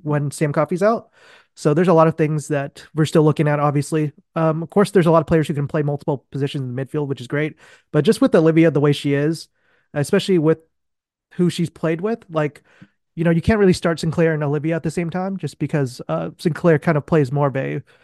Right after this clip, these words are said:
in kind of like a box, uh, up top. Um, and then you have Fleming, who's gonna be box to box. You have Sam Coffey, who's gonna, uh, be patrolling the defensive midfield, obviously, but also get up to attack. And then, of course, you have Hina Sujita as well, who's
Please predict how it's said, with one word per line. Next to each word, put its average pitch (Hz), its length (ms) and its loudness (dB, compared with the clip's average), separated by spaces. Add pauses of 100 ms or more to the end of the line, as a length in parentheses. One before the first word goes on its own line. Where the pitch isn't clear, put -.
(280)
in 160 480 -4 (100)
kind 160 140 4
of 139 80 4
like 135 140 0
a 147 40 2
box, - 600 -4
uh, 160 340 4
up 170 120 0
top. 165 380 4 (160)
Um, 156 460 2
and 156 140 -2
then 156 300 -2 (400)
you 151 140 4
have 202 100 2
Fleming, 170 300 2
who's 156 140 2
gonna 156 160 -2 (180)
be 156 80 -2
box 135 320 -4
to 147 80 -6
box. 135 280 -6
You 151 100 0
have 147 100 -4
Sam 151 200 -4
Coffey, 143 280 -4
who's 139 140 -4
gonna, 143 220 -6 (340)
uh, 151 260 -2 (120)
be 151 200 -2 (760)
patrolling 160 380 0
the 143 60 -2
defensive 143 500 -4 (160)
midfield, 151 340 -4
obviously, 147 360 -4
but 131 160 -8
also 143 360 -4 (100)
get 160 140 -4
up 156 220 -6 (160)
to - 80 -6
attack. 175 400 -2 (440)
And 160 80 2
then, 160 80 4
of - 40 -8
course, 185 180 4
you 180 100 4
have 151 200 0
Hina 160 220 -2
Sujita 147 420 -4
as 135 220 -4
well, 143 260 -4
who's 139 260 -4